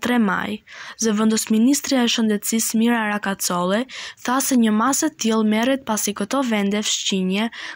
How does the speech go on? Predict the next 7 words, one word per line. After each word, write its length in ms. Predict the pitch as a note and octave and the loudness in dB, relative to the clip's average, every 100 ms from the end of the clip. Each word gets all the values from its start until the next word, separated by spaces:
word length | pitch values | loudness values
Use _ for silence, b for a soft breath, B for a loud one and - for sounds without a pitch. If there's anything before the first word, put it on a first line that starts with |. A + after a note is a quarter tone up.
| - | -4
kanë 220 | A3 G#3+ | 0 0
shifra 340 | - C4 D#4 D4+ | 0 0 0 0
të 160 | D#4 C4 | 2 2
larta 320 | G#3+ A3 A3+ | 0 -2 -2
ditore 560 | G#3+ B3+ G#3+ F#3 G3 G3+ | 0 -2 -2 0 -2 0
të 160 | G#3+ | 0
infektimeve. 880 | G#3+ G#3+ A#3+ - G3 F3+ F3 F#3 G3 | 0 -2 -6 -4 -2 -2 -4 -4 -8